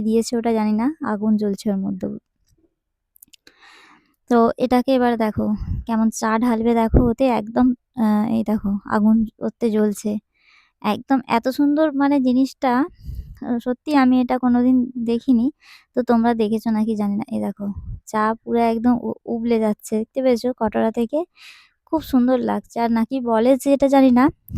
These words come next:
বলে নাকি এটা খুব সুন্দর খেতে, হ্যাঁ, খুব ভালো লাগে। তো আমার ছেলে খেয়েছিল, আমার ছেলেই বলছিল, আমি কোনোদিন খাই না, আমি জানি না। আমি এমনি সাধারণত বাইরে বেরিয়ে কোনো মেলায় বলো, কোনো জায়গায় বলো, বাইরে বেরিয়ে চট করে আমি কোনো জিনিস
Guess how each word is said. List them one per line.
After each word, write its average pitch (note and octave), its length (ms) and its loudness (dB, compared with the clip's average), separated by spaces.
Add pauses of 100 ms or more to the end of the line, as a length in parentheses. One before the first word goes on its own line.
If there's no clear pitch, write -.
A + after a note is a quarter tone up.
(120)
বলে B3+ 180 6
নাকি A#3+ 180 2
এটা A#3+ 100 0
খুব B3+ 160 0
সুন্দর G#3+ 420 -2
খেতে, A3 360 -4 (480)
হ্যাঁ, C#4 220 0 (120)
খুব B3+ 180 -6
ভালো G#3+ 220 -2
লাগে। G#3 260 -4
তো - 100 -12
আমার A#3 240 -6
ছেলে B3 340 -6
খেয়েছিল, A#3 480 -8 (220)
আমার A#3+ 200 -8
ছেলেই A#3 320 -6
বলছিল, A3 380 -8 (140)
আমি A3+ 200 -8
কোনোদিন A3 400 -4
খাই G#3+ 260 -8
না, G#3 120 -6
আমি G#3 180 -4
জানি G#3 260 -4
না। G#3 120 -6 (200)
আমি A3 180 -6 (180)
এমনি A3+ 300 -2
সাধারণত A3 560 -4 (800)
বাইরে A3+ 360 0
বেরিয়ে B3+ 400 0 (380)
কোনো B3 180 -2
মেলায় B3 480 -2
বলো, B3 300 -2
কোনো A#3+ 260 -4
জায়গায় A#3 400 -4
বলো, A3+ 200 -4
বাইরে A3 320 -4
বেরিয়ে A#3 260 -4
চট - 260 -12
করে B3 200 -8
আমি A#3 220 -8
কোনো A3+ 220 -8
জিনিস A#3 260 -6